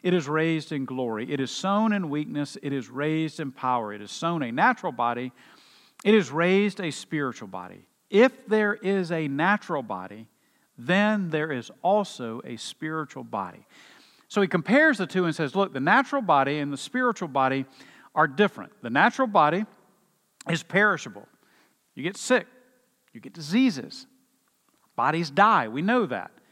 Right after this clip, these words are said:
The spiritual body is imperishable. It will never get sick or die. The natural body is sown in dishonor or sown in sin. Our natural bodies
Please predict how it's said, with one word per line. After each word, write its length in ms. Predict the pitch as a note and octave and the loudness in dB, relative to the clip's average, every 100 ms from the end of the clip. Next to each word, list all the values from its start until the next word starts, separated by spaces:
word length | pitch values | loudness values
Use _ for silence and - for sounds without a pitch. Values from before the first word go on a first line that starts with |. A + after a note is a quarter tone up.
| _ _ | _ _
The 80 | F#3 | -8
spiritual 440 | - D#4 D4 A3 | 0 2 2 2
body 260 | F3+ F#3 F#3 | 4 4 4
is 140 | F3 | -2
imperishable. 720 | G#3 D#3+ C#3 A2+ G#2+ - A2 - | -4 -2 -4 -4 -8 -12 -12 -12
It 60 | |
will 160 | D3+ - | -12 -10
never 340 | A#2+ F3+ A3 | -2 0 0
get 180 | G#3+ - | -4 -8
sick 320 | - D#3 C#3+ | -8 -10 -8
or 60 | C#3+ | -6
die. 320 | A#2+ G2+ F2+ _ _ _ _ _ _ _ _ _ | -4 -4 -6 _ _ _ _ _ _ _ _ _
The 80 | D3+ | 0
natural 480 | F3 C4+ D4+ C4+ A#3 | 6 6 4 0 2
body 380 | F3 E3+ E3+ E3+ | 4 4 2 -2
is 120 | D3 | -6
sown 560 | - F#3+ F#3+ F#3 F3+ | -8 -4 0 0 0
in 320 | F#3 D3+ C3+ B2+ | -2 -2 -4 2
dishonor 640 | G#3+ - - E3 D3 C3+ | 2 2 -2 0 0 -2
or 220 | - C3 | -4 -6
sown 760 | - - F#3 G3 G#3 G#3+ G#3+ G3+ - - - _ | -8 -10 -4 -2 0 -2 -2 -4 -8 -20 -20 _
in 200 | F3 C#3+ | -2 -2
sin. 580 | - - G3 F3 C#3 C3 | -4 -8 -2 0 0 -2
Our 220 | D3 C#3+ | -2 -2
natural 560 | D3 F3+ A#3+ - B3+ G#3 | 0 2 0 0 -4 -2
bodies 640 | D3+ C#3+ D3 D3 C#3 | 0 2 2 -2 -6